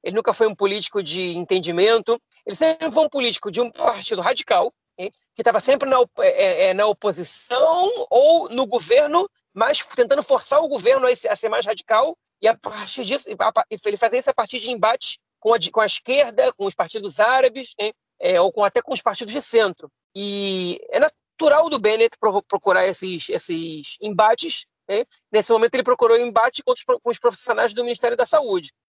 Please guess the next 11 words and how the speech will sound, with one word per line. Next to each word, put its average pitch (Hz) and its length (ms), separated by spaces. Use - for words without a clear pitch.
mas 294 140
caiu 285 260
muito 254 420
mal, 147 280
né? 170 180
Caiu 247 220
mal 302 220
porque - 180
ele 269 120
fez 262 340
isso 233 580